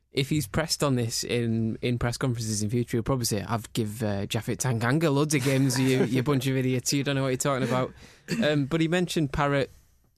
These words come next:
um, what was it? He said something around, um, he, he, when he plays for the under twenty-threes, he plays like he's too good for them, um, and he's,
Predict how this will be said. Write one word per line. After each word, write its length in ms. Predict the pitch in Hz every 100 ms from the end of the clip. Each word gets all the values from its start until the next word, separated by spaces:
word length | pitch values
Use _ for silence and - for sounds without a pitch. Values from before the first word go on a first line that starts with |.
| _ 135
um, 600 | 127 120 120 117 113 117 - - - _ _ _ _ _ _ _ _ _ -
what 120 | 135
was 160 | 123
it? 80 | 113
He 80 | 117
said 220 | 135 143
something 240 | - 147 117
around, 600 | 123 123 120 113 110 107 -
um, 260 | 110 104
he, 220 | 101 110 110
he, 260 | - 117 - -
when 160 | 131
he 160 | 127 120 -
plays 260 | 139 135
for 60 | 139
the 80 | 139
under 160 | 127
twenty-threes, 480 | 120 135 127 147 139
he 60 | 123
plays 260 | 135 135
like 160 | 127 123
he's 120 | 127
too 200 | - 131
good 180 | 131 131
for 120 | -
them, 300 | 131 135 135 - - -
um, 640 | 123 117 113 113 113 113
and 140 | 120 113
he's, 240 | 113 110